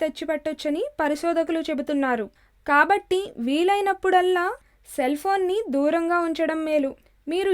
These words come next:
యూజ్ చేస్తున్న మొబైల్లో రేడియేషన్ స్థాయి వన్ పాయింట్ సిక్స్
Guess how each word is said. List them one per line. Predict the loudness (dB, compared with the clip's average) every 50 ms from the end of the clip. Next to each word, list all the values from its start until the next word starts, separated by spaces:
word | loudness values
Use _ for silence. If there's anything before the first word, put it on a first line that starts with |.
| 2 2 2
యూజ్ | 0 0 0 0 0
చేస్తున్న | -2 -2 -2 -2 -2 -2 0 0 0
మొబైల్లో | 0 2 2 2 2 2 2 0 0 -2 -4 -2 2 4
రేడియేషన్ | 4 4 6 4 2 2 0 -2 -4 -4 -6 -6
స్థాయి | -4 -2 0 0 0 0 -2 -4 -4 -8 _ _ _ _ -4 0
వన్ | 2 2 2 2 2 2
పాయింట్ | 2 2 2 -2 -2 -4
సిక్స్ | -6 -6 -6 -6